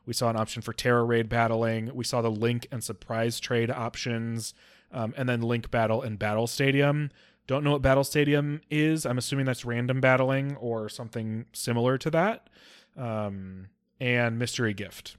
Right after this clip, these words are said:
which is exactly what it sounds like. So it doesn't sound like they've drastically changed the online functions for this generation.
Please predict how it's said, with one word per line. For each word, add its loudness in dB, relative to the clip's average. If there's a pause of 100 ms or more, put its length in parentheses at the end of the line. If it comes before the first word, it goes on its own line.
which -6
is -6
exactly -2
what 0
it -8
sounds -8
like. -14
So -4
it -4
doesn't 2
sound 2
like 2
they've 0
drastically -2
changed -4 (400)
the 2
online 2
functions -6
for -10
this -6
generation. -12